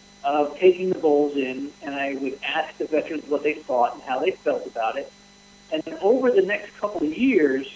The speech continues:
we developed a program to where you can meditate and you, for one time in your life, you will focus in on one thing and one thing only. So when you're able to focus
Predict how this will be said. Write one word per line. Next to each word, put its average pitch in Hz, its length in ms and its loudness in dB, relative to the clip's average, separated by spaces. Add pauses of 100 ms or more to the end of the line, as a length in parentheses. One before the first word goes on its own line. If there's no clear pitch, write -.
(540)
we 175 240 4
developed 170 560 4
a 151 80 -4
program 143 800 2 (440)
to 170 140 -6
where 156 540 4 (180)
you 202 140 0
can 156 300 0
meditate 180 640 4 (160)
and 170 200 -2
you, 175 540 -2 (240)
for 170 100 2
one 214 440 2
time 208 340 -2
in 190 180 -4
your 170 140 -2
life, 165 480 0 (260)
you 180 200 -2
will 175 180 0
focus 160 460 -2 (220)
in 160 220 -8
on 143 220 -6 (160)
one 143 300 -2
thing 123 360 -10 (400)
and 151 140 -8
one 151 140 2
thing 135 260 -6
only. 139 240 -6 (1200)
So 160 180 0
when 170 160 2
you're 165 180 -2 (140)
able 220 440 2 (120)
to 165 380 -2 (460)
focus 196 300 2